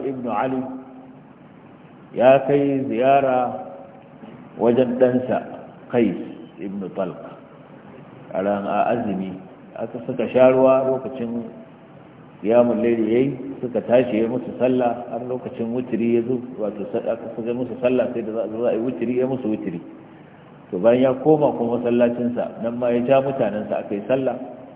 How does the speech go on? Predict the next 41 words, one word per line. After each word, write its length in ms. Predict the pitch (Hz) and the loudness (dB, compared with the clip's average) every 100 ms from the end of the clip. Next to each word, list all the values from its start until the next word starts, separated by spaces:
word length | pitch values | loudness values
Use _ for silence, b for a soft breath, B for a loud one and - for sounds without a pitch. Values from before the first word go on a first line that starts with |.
| - - - 170 - - - - - - - - - - - - - - | -20 -20 -20 -20 -20 -20 -20 -20 -20 -20 -20 -20 -20 -20 -20 -20 -20 -8
Bayan 280 | - 117 120 | 2 6 6
an 180 | 107 120 | 4 2
gama, 300 | 143 147 127 120 - - - - - - - | 4 4 2 -4 -10 -14 -18 -20 -20 -20 -18
sai 200 | - 113 | -4 -2
ya 80 | 113 | 0
jawo 360 | 110 123 123 120 | 2 2 2 2
wani 340 | 120 120 120 110 | 0 -2 -4 -6
ya 40 | |
ce, 180 | - 110 | -6 -8
"To, 140 | 101 | -8
kai 140 | 82 98 | -6 -4
musu 280 | 107 98 101 | -4 -4 -4
wutiri, 400 | 113 101 120 123 | -4 -4 -4 -4
saboda 300 | 123 104 95 | -6 -4 -4
na 160 | 98 107 | -4 -2
ji 100 | 117 | -2
annabi 280 | 92 98 | -2 -6
sallallahu 240 | 90 104 98 | -4 -4 -4
alaihi 40 | |
wasallam 160 | 107 101 | -4 -4
yana 160 | 101 95 | -6 -4
cewa 120 | 101 | -4
ba 100 | 95 107 | 0 0
wutiri 380 | 107 110 104 107 | -2 -4 -4 -2
biyu 160 | 120 - | 0 -2
a 40 | |
dare 220 | 87 87 | -2 -6
daya." 180 | 82 85 | -6 -4
Wato, 300 | 87 87 92 - | -4 -6 -8 -10
kada 260 | - 143 135 | 2 4 4
in 240 | - 110 | 0 -2
yi 60 | 131 | 0
wutiri 400 | 139 - 127 139 | 0 0 -2 -2
a 60 | 117 | -2
nan, 120 | 131 | -2
ya 80 | 110 | -4
zanto 300 | 117 110 117 | -4 -6 -4
na 120 | 117 | -2
yi 60 | 120 | 0
wutiri 360 | 123 123 98 98 | 0 -2 -2 -4
biyu 200 | 101 147 | -4 -6